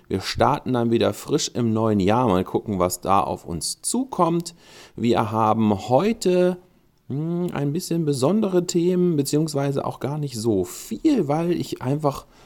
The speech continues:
ähm, ja, ich will das Jahr ruhig ausklingen lassen. Ich hab euch genug die Ohren voll gequatscht.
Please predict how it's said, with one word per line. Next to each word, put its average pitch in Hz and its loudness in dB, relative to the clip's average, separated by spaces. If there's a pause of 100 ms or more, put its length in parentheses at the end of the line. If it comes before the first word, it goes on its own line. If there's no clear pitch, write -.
(200)
ähm, 127 -2 (140)
ja, 117 2
ich 123 -2
will 117 4
das 113 -2
Jahr 98 -4
ruhig 113 4
ausklingen 110 0
lassen. 101 0 (280)
Ich - -12
hab 95 -6
euch - -10
genug 82 -4
die 90 -4
Ohren 78 -4
voll 80 -4
gequatscht. 76 -8